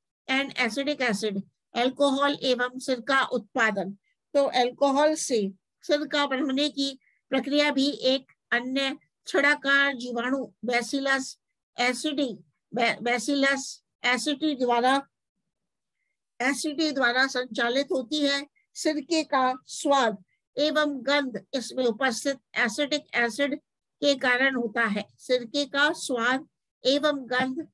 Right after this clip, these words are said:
इसमें उपस्थित acidic acid के कारण होता है।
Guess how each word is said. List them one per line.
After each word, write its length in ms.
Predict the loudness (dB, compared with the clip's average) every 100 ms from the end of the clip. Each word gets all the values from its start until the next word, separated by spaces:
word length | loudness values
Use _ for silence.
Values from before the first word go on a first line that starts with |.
| -10
इसमें 320 | -8 -6 -2
उपस्थित 580 | -2 0 0 0 0 -2 -2 -20 -20 _ 0
acidic 440 | 0 0 -2 -4 -4
acid 380 | -2 -2 -2 -4
के 140 | -4 -2
कारण 480 | 0 0 0 -2 -4 _ _ -2
होता 280 | 0 4 4
है। 260 | 4 2